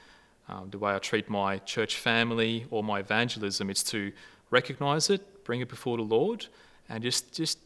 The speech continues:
start with small steps. Um, you know, start, you know, just who's, who's close to me already, who, where's God placed me already, um, and just, just begin with that. And it's, you know, you're not gonna,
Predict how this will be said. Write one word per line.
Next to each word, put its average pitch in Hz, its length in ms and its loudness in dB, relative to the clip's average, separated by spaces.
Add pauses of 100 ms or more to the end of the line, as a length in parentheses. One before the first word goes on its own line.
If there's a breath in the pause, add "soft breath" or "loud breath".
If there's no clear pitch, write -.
(160)
start 135 360 -2
with 139 100 -4
small 117 320 2
steps. - 600 2 (160)
Um, 104 460 -4
you 107 60 -4
know, 107 120 -4
start, 117 540 2 (380 loud breath)
you 127 80 -6
know, 113 160 2
just 120 280 0
who's, - 420 2 (200)
who's 131 200 -2
close - 360 -2
to - 120 -4
me 110 260 -2 (100)
already, 113 360 -2
who, 120 220 -8 (100)
where's 117 200 0
God 110 220 -4
placed - 320 -4
me 123 60 -6
already, 110 460 -2 (600 soft breath)
um, 104 400 0
and 110 160 -6
just, - 340 -2
just - 220 -2
begin 113 280 -4
with 98 160 -6
that. 98 300 -4
And 113 100 -6
it's, - 360 2
you 123 60 -4
know, 104 100 -2
you're 110 240 -6
not 139 140 4
gonna, 107 320 2